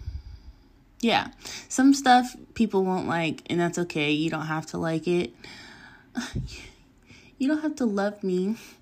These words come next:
You don't even have to like me. <laughs>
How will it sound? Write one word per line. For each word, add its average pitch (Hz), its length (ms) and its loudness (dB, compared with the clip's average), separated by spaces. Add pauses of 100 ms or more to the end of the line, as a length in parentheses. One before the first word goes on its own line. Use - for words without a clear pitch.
(400)
You 320 220 12
don't 302 100 12
even 277 160 10
have 262 180 8
to 233 80 4
like 196 400 4
me. 202 240 0 (240)
<laughs> 339 520 8